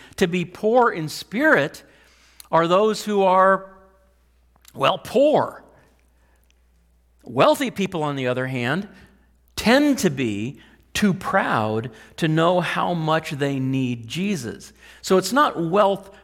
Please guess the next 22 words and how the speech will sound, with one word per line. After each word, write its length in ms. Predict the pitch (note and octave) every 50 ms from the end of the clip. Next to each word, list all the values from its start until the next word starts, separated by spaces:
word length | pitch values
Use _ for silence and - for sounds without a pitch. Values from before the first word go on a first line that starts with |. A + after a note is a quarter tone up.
| _ _
per 160 | - E3 D3+
se, 720 | - - - - C#4 - - C4 G3+ C#3+ B2 A#2+ B2 A#2+ - - - - -
but 160 | - E3 E3
the 160 | - E3 - - - _ _
attitude 720 | F#3 G#3 B3+ C#4 D4+ D4+ C4 C4 - A3 G#3 G3 F#3+ F#3+
of 260 | - - D3+ C#3+ E3+ - - - -
arrogance 720 | G3+ A#3 C#4+ D4+ C#4 A#3 F#3 C3+ C#3 C3+ B2+ B2+ - -
that 180 | - D3+ D3 -
wealth 720 | D3+ C#3+ C#3 C#3 E3+ B3 B3+ C4+ G#3+ F#3 E3+ - - - - _
fertilizes 1160 | - - - - C#4 D4 D4+ C#4+ A#3+ F#3 C3+ A2+ G2+ G2+ G2 F#2+ G#2+ G2+ F#2+ F#2 G2 - - _ _ _ _ _ _ _ _ _ _
that 120 | D3+ C#3+
is 160 | C3+ A#2+ -
perilous. 800 | - - - - D#3 C#3 C3+ A#2+ G2+ F#2+ F#2 - - - - - _ _ _ _ _ _ _ _ _ _ _ _ _ _ _ _ _ _ _ _ _ _ - - _
Now, 240 | - E3+ D#3+ C3 - - - - -
t-, 60 | - - -
uh, 100 | - E3
turn 220 | - A#3+ C4 C4
over 200 | B3 A3+ G3+ G3
to 240 | E3+ C#3+ C3 A#2+ - -
Luke 260 | - D#3+ E3 F3 E3+
fourteen, 560 | - - D#3+ C#3 A2+ - - E3+ D3 A#2+ A2+ A2
chapter 400 | - E3+ D#3+ - E3 C#3+ A#2+